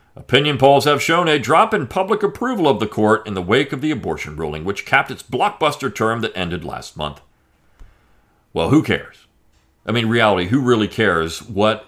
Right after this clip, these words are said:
the, a public opinion of the court is? It's not a, it's not an entity that even has to deal with public opinion. That's by design. The court is not there to stick its political finger in the wind, as I said, and decide,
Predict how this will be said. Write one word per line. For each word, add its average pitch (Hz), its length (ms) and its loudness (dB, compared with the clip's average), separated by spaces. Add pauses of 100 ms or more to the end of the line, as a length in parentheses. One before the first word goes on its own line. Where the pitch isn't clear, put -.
the, 87 500 -4 (720)
a - 40 -6
public 139 400 0
opinion 131 460 -4
of 87 80 -4
the - 60 -10
court 107 280 0
is? 113 140 -2
It's 85 160 -10
not 131 220 0
a, 85 80 -6 (420)
it's - 160 -10
not 143 160 2
an 113 80 -4
entity 117 380 -4
that 113 200 -4 (140)
even 117 240 -6
has 123 140 -2
to 110 80 -8
deal 151 260 -2
with 175 140 0
public 92 240 -2
opinion. 73 280 -14
That's 117 140 -8
by 143 180 2
design. 110 560 -2 (960)
The - 80 -14
court 180 240 4
is 120 120 -2
not 143 200 2
there 143 260 6
to 104 400 0 (480)
stick - 340 -2
its 156 100 -6
political 135 360 0
finger 147 260 -2
in 104 60 0
the 92 80 -2
wind, 90 240 -2
as 90 120 -2
I 90 60 0
said, 85 300 -2
and 95 100 -4
decide, 92 520 -2